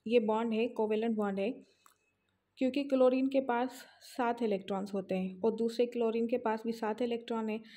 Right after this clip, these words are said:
अब वो क्या करेंगे? शेयरिंग करेंगे। वो अपना इलेक्ट्रॉन एक उसको देगा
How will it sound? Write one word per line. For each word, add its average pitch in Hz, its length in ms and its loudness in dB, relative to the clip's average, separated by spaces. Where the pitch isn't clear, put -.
अब 226 200 0
वो 262 120 2
क्या 277 220 0
करेंगे? 269 600 0
शेयरिंग 254 460 4
करेंगे। 196 560 -2
वो 233 140 4
अपना 262 300 2
इलेक्ट्रॉन 254 520 0
एक 233 380 -2
उसको 262 280 0
देगा 277 420 2